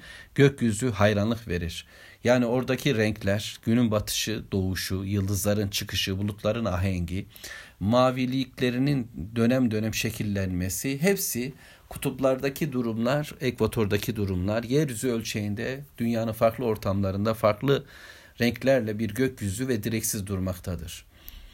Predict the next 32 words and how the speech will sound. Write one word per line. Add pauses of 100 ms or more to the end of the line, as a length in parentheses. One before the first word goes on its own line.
(600)
Evet,
ve,
ve
elqa
fiha (260)
fil
arzi,
özür
dilerim,
ve
elqa
fil
arzi
ravasiye (500)
en
temide
biküm.
Yine
Allahu
Teala
o
yeryüzüne
de
dağlar
çakmıştır. (500)
Bu
dağlar
o,
e,
sabitleştirdi
yeryüzünü (600)
ve